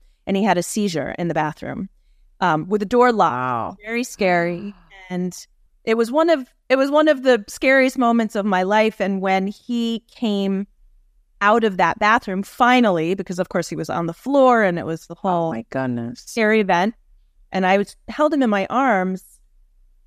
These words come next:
Speaker 1: I just knew in this way that sometimes we know with all of our body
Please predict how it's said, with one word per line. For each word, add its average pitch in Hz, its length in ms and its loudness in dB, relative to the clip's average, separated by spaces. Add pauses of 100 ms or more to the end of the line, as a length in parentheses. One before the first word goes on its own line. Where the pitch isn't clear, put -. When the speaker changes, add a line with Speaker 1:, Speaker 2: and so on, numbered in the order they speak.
(300)
Speaker 1:
I 185 600 0 (360)
just 226 200 -2
knew 220 600 2 (680)
in 208 160 0
this 214 220 -2
way 202 180 2
that 196 160 2
sometimes 190 520 -2
we 190 140 -4
know 190 340 2
with 185 260 -2 (400)
all 202 260 4
of 190 140 2
our 180 160 4
body 170 640 -2